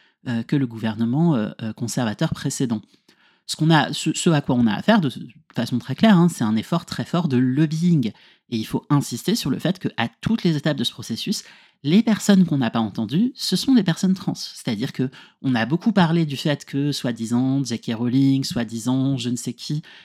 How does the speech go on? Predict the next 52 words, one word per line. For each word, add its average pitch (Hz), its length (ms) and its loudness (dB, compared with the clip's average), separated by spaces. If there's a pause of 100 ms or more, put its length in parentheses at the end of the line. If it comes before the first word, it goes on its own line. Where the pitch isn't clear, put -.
(140)
avait 120 280 2
été 123 160 -4
censurée 151 680 0
par 123 180 -2
la, 113 220 -4
la, 107 200 -6
la, 107 220 -8
la 107 200 -10
toute-puissance 170 760 0
des 120 100 -4
personnes 107 360 -10
trans. 202 240 -2 (100)
Mais 131 80 -10
quand - 180 -8
on 131 60 -4
regarde 127 260 0
en 113 40 -2
réalité, 98 500 -6 (360)
il 262 40 -8
y - 20 -4
a 208 60 -6
très - 380 -2
peu 185 120 -4
de 170 60 -8
personnes - 320 -6
trans - 160 -8
qui - 180 -8
ont 113 60 -2
accès 104 220 -4
à 110 60 0
la 95 80 -4
parole 101 240 -8
médiatique 101 640 -12 (280)
et 117 60 -10
qui - 120 -6
sont 135 200 -2
généralement 123 720 2
invitées 135 480 0
à 123 100 -4
venir 117 260 -2
se - 160 -4
défendre, 113 640 -4
qui - 120 -6
ont 113 40 0
leur 107 140 -4
parole 123 280 -4
qui - 100 -10
est 98 40 -10
déformée, 120 600 -4
qui - 140 -12
est 101 100 -10
détournée, 117 560 -4